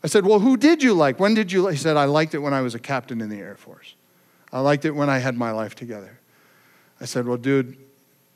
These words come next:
you can have that again. The way you do that, though,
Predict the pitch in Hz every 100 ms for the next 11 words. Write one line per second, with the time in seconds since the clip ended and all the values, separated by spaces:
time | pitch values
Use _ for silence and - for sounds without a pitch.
0 | _ _ _ 147 151 190 151 143 123 117
1 | 113 127 110 101 _ _ _ _ _ _
2 | _ _ - 135 160 151 131 156 185 185
3 | - _ 156 147 160 147 185 214 214